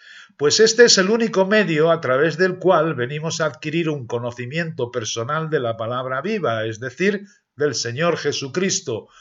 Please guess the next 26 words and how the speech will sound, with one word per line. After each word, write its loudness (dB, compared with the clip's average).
cuyo 2
conocimiento 2
es -2
vida -4
eterna. -8
Ahora 8
tal 8
vez 4
nos -2
demos 0
cuenta 0
de 0
cuán 0
sabios 2
fueron 2
los -8
judíos -4
de 2
Berea 4
poniendo -2
su 0
fe 4
en 0
las 0
Santas -4
Escrituras -6